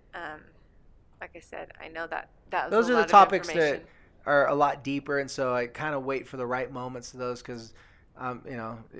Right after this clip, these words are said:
Speaker 2: you're gonna have to be a loyal fan and really be interested in this
Speaker 1: <laughs>
Speaker 2: topic to listen to the whole entire thing, but I'm kinda guessing it might have sparked some curiosity
Speaker 1: I think
Speaker 2: from some of
Speaker 1: so.
Speaker 2: you.
Speaker 1: <laughs>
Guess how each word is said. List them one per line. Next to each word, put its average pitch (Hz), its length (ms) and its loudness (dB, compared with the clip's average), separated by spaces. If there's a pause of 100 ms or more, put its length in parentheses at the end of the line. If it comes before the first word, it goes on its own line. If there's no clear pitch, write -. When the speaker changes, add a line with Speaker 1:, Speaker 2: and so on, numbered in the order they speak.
(200)
Speaker 2:
you're 143 200 -6
gonna 165 140 0
have 151 120 -2
to 156 60 -16
be 143 100 0
a 127 60 2
loyal 127 480 -2
fan 135 480 -8
and 120 160 -10
really 127 220 -6
be 123 180 -10
interested 123 380 -10
in 131 60 -8
this 127 120 -10
Speaker 1:
<laughs> 135 360 -2
Speaker 2:
topic 135 100 -10
to 131 120 -10
listen 127 340 -10
to 123 60 -14
the 131 40 -14
whole 127 120 -8
entire 127 260 -8
thing, 135 260 -10
but 120 260 -6 (440)
I'm - 120 -10
kinda 392 500 -2
guessing 240 440 2
it 220 60 -4
might 196 200 2
have 175 120 0
sparked 151 340 -2
some 143 160 -12
curiosity 123 540 -2
Speaker 1:
I - 20 -8
think 123 140 -6
Speaker 2:
from 120 80 -12
some 185 160 -2
of 120 60 -8
Speaker 1:
so. 113 60 -10
Speaker 2:
you. 107 140 -12 (240)
Speaker 1:
<laughs> 247 80 -6